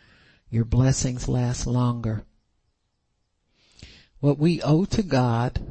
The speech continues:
is good and faithful stewardship over what he has given us, over the earth and all of its resources. We have to do this dominion under God's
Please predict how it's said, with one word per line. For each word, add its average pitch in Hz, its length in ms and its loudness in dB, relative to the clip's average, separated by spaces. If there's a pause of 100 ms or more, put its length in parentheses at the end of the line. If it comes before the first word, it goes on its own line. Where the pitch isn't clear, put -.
(640)
is 123 180 0
good 160 560 2 (320)
and 123 240 0
faithful 147 800 -4
stewardship - 1080 -2 (640)
over 139 340 4
what 127 300 0
he 120 260 -6
has 120 280 -4
given - 400 -8
us, - 420 -12 (640)
over 127 280 4
the 123 280 0
earth 147 300 4
and 123 160 -2
all 139 200 4
of 143 120 0
its - 200 -4
resources. - 1040 -6 (1040)
We 131 160 -2
have 151 440 2
to 160 100 0
do 147 320 4
this 139 280 2
dominion 131 760 0
under 139 460 -2
God's 123 680 0